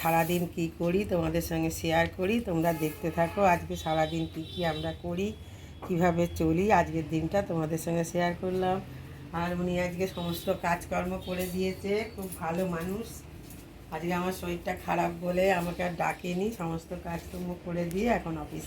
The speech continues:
যাচ্ছে। এইবারে আমার কাজের পালা, সারাদিন আমি কাজ করব। বন্ধুরা, এখন বাজার থেকে আসলাম, দেখতেই পাচ্ছ, একেবারে ঘেমে নিয়ে চান করে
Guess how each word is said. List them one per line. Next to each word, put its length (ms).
যাচ্ছে। 380
এইবারে 320
আমার 200
কাজের 280
পালা, 220
সারাদিন 500
আমি 120
কাজ 140
করব। 240
বন্ধুরা, 420
এখন 200
বাজার 280
থেকে 200
আসলাম, 420
দেখতেই 480
পাচ্ছ, 280
একেবারে 340
ঘেমে 300
নিয়ে 200
চান 180
করে 180